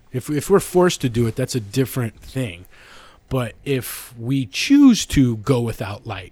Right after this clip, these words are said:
to go without food, um, you know, uh, people do the forty-day fast in honor of Jesus and those kinds of things. And, you know, going without red meat, ah, give me a break. You know, going without booze or something, ah, give me a break.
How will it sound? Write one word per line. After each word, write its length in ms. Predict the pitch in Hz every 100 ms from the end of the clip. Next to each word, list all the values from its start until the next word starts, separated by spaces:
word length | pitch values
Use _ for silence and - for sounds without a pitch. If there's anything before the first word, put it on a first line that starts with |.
| _
to 100 | -
go 240 | 113 127 120
without 420 | 123 - 107 -
food, 420 | - 120 101 90 - - - - _ -
um, 420 | 117 110 107 104 _ - _
you 120 | 196
know, 120 | 175
uh, 440 | 160 - - - -
people 240 | - 202 165
do 120 | 151
the 100 | 131
forty-day 500 | - 143 139 135 135
fast 460 | - 139 135 131 127
in 100 | 117
honor 220 | 123 120
of 80 | 104
Jesus 500 | 123 123 127 131 127
and 100 | 113
those 200 | 120 -
kinds 300 | 135 135 131
of 120 | 123
things. 360 | 139 139 139
And, 200 | 120 117 - - -
you 100 | -
know, 100 | 147
going 360 | 123 151 160 156
without 320 | 147 143 139
red 220 | 131 135
meat, 360 | 123 127 127 127 _ _ _
ah, 180 | 165 117 107
give 160 | 160 151
me 100 | 123
a 60 |
break. 640 | 95 - 113 104 104 - _ _ _
You 100 | 147
know, 120 | 139
going 320 | 135 156 156 147
without 380 | 139 131 127 107 - _ -
booze 320 | 135 135 127
or 80 | 127
something, 520 | - 123 120 123 117 _ _ -
ah, 280 | 123 127 127 98
give 160 | 156
me 100 | 143
a 80 | 120
break. 600 | 95 - 117 110 101 -